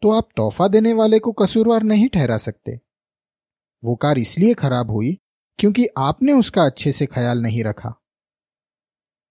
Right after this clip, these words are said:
उसी तरह हम मसीहों के बीच जो एकता है, वो परमेश्वर की तरफ से मिला एक तोहफा है।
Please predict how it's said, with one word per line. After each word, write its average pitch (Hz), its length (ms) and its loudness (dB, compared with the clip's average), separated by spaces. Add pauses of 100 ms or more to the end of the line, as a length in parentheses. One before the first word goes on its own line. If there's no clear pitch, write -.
(200)
उसी 127 260 0
तरह 123 360 -4 (520)
हम 214 120 2
मसीहों 208 440 2
के 262 140 2
बीच 175 220 2
जो 175 180 2
एकता 123 400 -2
है, 131 340 -4 (100)
वो 170 80 0
परमेश्वर 151 560 2
की 202 120 -4
तरफ 147 280 -2
से - 160 -4
मिला 160 240 0
एक 175 220 -2
तोहफा 117 360 -2
है। 107 220 -8